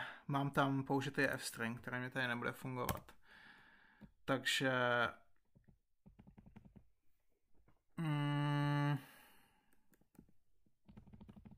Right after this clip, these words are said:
vezmu toto. A tady mám špatnou závorku, tady musí být složená. A použiju funkci format.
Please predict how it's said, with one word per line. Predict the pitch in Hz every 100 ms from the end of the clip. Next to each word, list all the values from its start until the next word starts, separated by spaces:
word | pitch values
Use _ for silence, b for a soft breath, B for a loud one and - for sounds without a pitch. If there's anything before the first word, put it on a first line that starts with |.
| - - - - - - - - 147
vezmu | 143 143 160
toto. | - - 127 131 175 - B B B - - _ _ - B B B B B B -
A | - -
tady | - 131
mám | 131
špatnou | 131 - 123 135
závorku, | 131 123 127 127 -
tady | - -
musí | 139 -
být | 139
složená. | 135 - 127 120 127 123 151 196 B B B B B B B _ _ - B B B B B B -
A | -
použiju | - 123 131 135
funkci | 131 139 - 123
format. | - 139 131 139 156 202